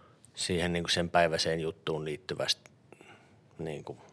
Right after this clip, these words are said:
asiasta ja sit se sit soittaa. Ja sillä nyt oli nyt joku päivä sitten se puhuu, kun se pitää, on kirjannut uniansa ylös. Niin, ja sitten sen piti tehdä tämmönen,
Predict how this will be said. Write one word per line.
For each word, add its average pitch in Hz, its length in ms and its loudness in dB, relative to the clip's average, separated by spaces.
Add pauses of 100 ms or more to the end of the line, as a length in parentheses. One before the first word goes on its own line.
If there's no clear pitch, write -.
asiasta 104 500 2
ja 82 80 2
sit 82 160 -4
se 80 100 -2
sit - 160 -10
soittaa. - 560 -4 (760)
Ja 87 80 -2
sillä 82 220 2
nyt 82 240 -2
oli 82 240 4
nyt 85 180 -6
joku 85 220 0
päivä 80 300 2
sitten 82 300 -2
se 82 220 0 (680)
puhuu, 82 600 -6
kun - 80 -2
se 82 120 -4
pitää, 85 460 2 (160)
on 85 180 -6 (100)
kirjannut 98 500 0
uniansa 101 640 8
ylös. 87 420 -4 (1800)
Niin, 82 380 -4
ja 87 100 2
sitten 85 300 -4
sen 87 180 2
piti 85 220 -4
tehdä 87 240 0
tämmönen, 87 420 -2